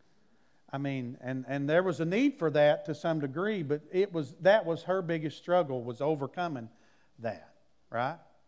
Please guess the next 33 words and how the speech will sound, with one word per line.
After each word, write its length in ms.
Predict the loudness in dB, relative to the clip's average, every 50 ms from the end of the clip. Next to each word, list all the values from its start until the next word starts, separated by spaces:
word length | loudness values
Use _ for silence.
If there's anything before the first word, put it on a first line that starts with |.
| _ _ _ _ _ _ _ _ _ _ _
She 180 | -10 -6 -4 4
got 220 | 8 8 10 10
out 240 | 10 8 8 6 4
of 160 | 2 -2 -4
it 160 | -10 -12 -12 -12
because 320 | -8 -4 -2 -2 -2 -2
she 240 | -2 -4 -4 -4 -2
was, 400 | -2 -2 -2 -4 -6 -10 -18 -20 _ _ _ _ _ _ _ _
she 260 | -10 -6 -4 -2 -2
was 380 | 0 0 0 -2 -4 -6 -12 -18 -20 _ _ -20 -20 _ _ _ _ _ _ _ _ _ _ _ -6
an 180 | -4 -2 -2
awesome 560 | -2 2 4 6 6 6 4 2 -2 -6 -4 0
giver. 280 | 0 0 0 0 0
I'll 160 | 0 0 0
never 280 | 0 -2 -2 -2 -4 -6
forget 360 | -6 -8 -6 -4 -4 -4 -2 -4
her 140 | -6 -6
telling 340 | -4 -2 0 0 0 0 -2
me, 220 | -4 -4 -6 -6 -8
of 100 | -8 -10
course, 140 | -10 -10
she 180 | -8 -8 -8 -6
read 280 | -4 -2 -2 -2 -2 -4
her 80 | -8
scripture. 460 | -10 -8 -6 -6 -6 -6 -10 -12 -14 -14 _ _ _ _ _ _ _ _ _ _
She 160 | -10 -10 -10
said, 380 | -6 -4 -4 -4 -4 -6 -8 -14 _ _ _ _ _ _ _ _ _ _
she 160 | -10 -8 -8
said, 260 | -4 -4 -4 -4 -2
"You 100 | -2 -2
ain't 160 | -4 -4 -2
give 180 | 0 -2 0 2
nothing 400 | 2 2 2 2 -2 -6 -8